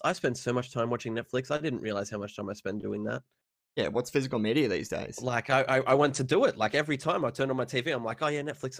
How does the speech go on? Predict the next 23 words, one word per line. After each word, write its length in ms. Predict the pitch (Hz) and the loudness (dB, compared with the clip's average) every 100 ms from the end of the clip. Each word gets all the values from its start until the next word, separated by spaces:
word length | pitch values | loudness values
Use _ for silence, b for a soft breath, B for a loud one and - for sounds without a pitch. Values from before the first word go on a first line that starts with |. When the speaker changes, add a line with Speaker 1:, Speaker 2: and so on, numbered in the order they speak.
| - | -8
Speaker 1:
Oh, 300 | 160 147 135 | -6 -4 -4
there's 160 | 135 - | -6 -2
no 80 | |
internet. 1120 | 160 - - 180 123 180 - - 131 135 - - | 8 8 8 4 2 2 2 2 -2 0 -2 2
Speaker 2:
<laughs> 0 | |
Speaker 1:
God 300 | 233 160 127 | 2 2 0
damn 240 | 240 254 240 | 4 8 8
it." 160 | 165 - _ - _ _ _ _ _ _ _ _ _ _ _ | 6 0 _ -20 _ _ _ _ _ _ _ _ _ _ _
Speaker 2:
What 120 | 151 | 6
do, 120 | 127 110 | 8 6
what, 340 | 117 117 110 | 4 4 6
what 120 | 151 | 6
do 60 | 135 | 8
I 40 | |
have 60 | 113 | 6
Speaker 1:
Um, 20 | |
Speaker 2:
to 100 | 110 | 4
do? 360 | 117 160 131 104 | 6 6 6 6
Read 160 | 127 | 4
a 40 | 107 | 2
book 360 | - 131 - | 0 0 2
or 60 | 139 | 0
something? 440 | 127 104 98 107 | 2 2 0 -2